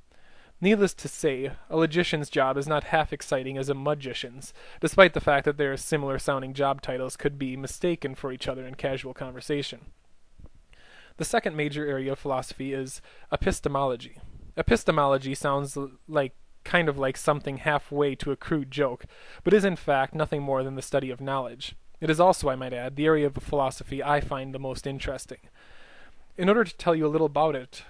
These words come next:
however, I'm going to forgo the repeating the information I've already posted to PowerPoint,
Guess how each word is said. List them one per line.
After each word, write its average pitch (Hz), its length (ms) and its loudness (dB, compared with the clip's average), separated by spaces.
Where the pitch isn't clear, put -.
however, 135 400 0
I'm 165 80 2
going 190 160 6
to - 80 -2
forgo 160 600 4
the 156 80 -2
repeating 160 580 -4
the 160 80 -2
information 143 520 -4
I've 143 120 -2
already 147 260 0
posted 143 360 -4
to - 80 -14
PowerPoint, 131 680 -6